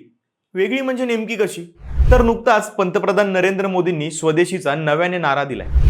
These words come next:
त्यात आपल्याकडं सण कोणताही असो, चर्चा असते ती made in चायना प्रॉडक्टची. तुलनेने अतिशय स्वस्त, काही अंशी परिणामकारक,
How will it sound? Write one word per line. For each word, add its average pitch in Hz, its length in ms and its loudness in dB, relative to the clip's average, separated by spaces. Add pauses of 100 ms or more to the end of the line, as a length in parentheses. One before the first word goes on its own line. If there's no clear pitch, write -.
(140)
त्यात 233 140 0
आपल्याकडं 214 480 0
सण 208 300 -2
कोणताही 190 420 0
असो, 143 220 -2 (340)
चर्चा 160 360 0
असते 160 260 -2
ती 170 260 -8
made 185 240 0
in 220 80 -8
चायना 180 280 -2
प्रॉडक्टची. 156 480 -6 (460)
तुलनेने 208 340 0
अतिशय 202 340 -2
स्वस्त, 202 400 -4 (220)
काही 147 220 0
अंशी 165 260 -6
परिणामकारक, 180 680 -2